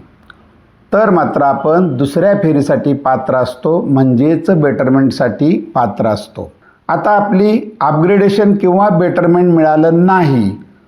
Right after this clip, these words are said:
तर काय, तर पूर्वीचा प्रवेश शंभर टक्के फिक्स असतो.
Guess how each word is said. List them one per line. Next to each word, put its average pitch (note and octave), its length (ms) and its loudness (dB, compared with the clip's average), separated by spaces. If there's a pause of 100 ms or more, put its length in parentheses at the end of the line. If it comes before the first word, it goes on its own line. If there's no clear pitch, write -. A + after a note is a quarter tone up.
(280)
तर F3 160 2
काय, B2+ 360 0 (360)
तर E3+ 40 -2
पूर्वीचा F3 800 0
प्रवेश D#3+ 680 0
शंभर C#3+ 360 2
टक्के D3+ 580 -4
फिक्स - 400 -4 (120)
असतो. - 580 -6